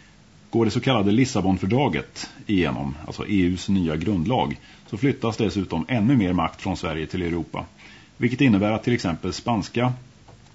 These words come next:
grekiska, belgiska och i framtiden turkiska och kanske till och med afrikanska ledamöter bestämmer över svensk inrikespolitik utan möjlighet till veto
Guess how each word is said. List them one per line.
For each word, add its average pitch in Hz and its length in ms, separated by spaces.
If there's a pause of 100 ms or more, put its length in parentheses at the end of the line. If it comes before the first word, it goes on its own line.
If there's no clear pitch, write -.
(120)
grekiska, 98 720
belgiska 95 580
och 101 100
i 90 40
framtiden 98 460
turkiska 107 680
och - 120
kanske 101 240
till 98 140
och 92 60
med 90 140
afrikanska 120 560
ledamöter 85 600 (300)
bestämmer 98 480
över 104 140
svensk 76 380
inrikespolitik 85 1000 (380)
utan 120 300
möjlighet 87 480
till 82 180
veto 90 420